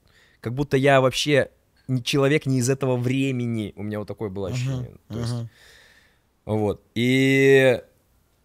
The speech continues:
Speaker 1: он берет, этот мужичок,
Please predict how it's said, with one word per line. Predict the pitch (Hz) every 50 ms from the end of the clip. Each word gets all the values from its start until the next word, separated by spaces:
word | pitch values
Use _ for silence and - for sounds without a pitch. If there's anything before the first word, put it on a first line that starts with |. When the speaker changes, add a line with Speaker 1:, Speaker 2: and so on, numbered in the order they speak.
| _ _ _ _ _ _ _ _ _ _ _ _ _ _ _ -
Speaker 1:
он | 151 180 190 170 143
берет, | 127 139 139 143 156 190 214 214 - - - _ _ _ _
этот | - 143 139 - 123 104 - - _ _ _ _
мужичок, | - 113 117 120 120 135 127 - 190 196 208 208